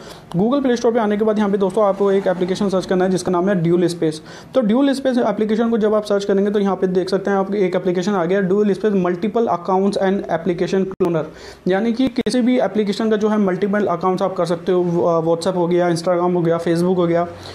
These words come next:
जिस भी application का आप, किसी भी एप्लीकेशन का ड्यूल करना है तो किसी भी एप्लीकेशन को आप डुप्लीकेट कर सकते हो आसानी से। Application के वन हंड्रेड मिलियन से ज़्यादा लोगों ने इसको download, download किया हुआ, install किया हुआ है। फ़ोर पॉइंट टू की शानदार स्टार rating है। Application को आपको simply अपने Android phone के अंदर download करना है। Download करने के बाद simply यहाँ पे open कर लेना है।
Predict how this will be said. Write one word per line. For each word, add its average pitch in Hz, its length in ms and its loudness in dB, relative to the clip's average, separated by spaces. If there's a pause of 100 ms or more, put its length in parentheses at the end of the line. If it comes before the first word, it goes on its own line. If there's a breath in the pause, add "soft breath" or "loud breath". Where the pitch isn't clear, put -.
(180 loud breath)
जिस 233 140 2
भी 269 60 2
application 240 440 0
का 220 120 2
आप, 208 120 -2
किसी 220 220 0
भी 226 140 0
एप्लीकेशन 202 440 0
का 196 60 0
ड्यूल 185 280 0
करना 185 200 0
है 185 60 -2
तो 190 80 -2
किसी 190 220 -2
भी 185 80 0
एप्लीकेशन 170 420 0
को 170 100 -2
आप 170 100 0
डुप्लीकेट 165 440 0
कर 180 140 2
सकते 160 220 -2
हो - 20 -2
आसानी 165 260 -2
से। 156 180 -2 (640 loud breath)
Application 262 480 0
के 277 60 4
वन 240 200 0
हंड्रेड 247 220 2
मिलियन 226 240 2
से 254 100 2
ज़्यादा 214 240 2
लोगों 214 280 2
ने 220 160 2
इसको 208 220 2
download, 185 340 2
download 175 340 2
किया 202 160 0
हुआ, 196 140 2
install 185 300 0
किया 196 120 0
हुआ 190 120 2
है। 196 60 0
फ़ोर 185 200 0
पॉइंट 202 200 -2
टू 196 80 2
की 190 80 2
शानदार 185 320 0
स्टार 180 200 -2
rating 170 320 2
है। 165 140 0
Application 233 400 0
को 240 80 2
आपको 233 180 0
simply 233 280 2
अपने 226 280 0
Android 202 220 2
phone 214 160 0
के 214 60 2
अंदर 220 160 2
download 196 400 0
करना 220 160 0
है। 214 100 2
Download 190 300 0
करने 208 180 2
के 208 100 2
बाद 202 180 2
simply 202 220 0
यहाँ 196 160 2
पे 208 120 0
open 196 320 0
कर 185 160 0
लेना 165 180 0
है। 165 80 -6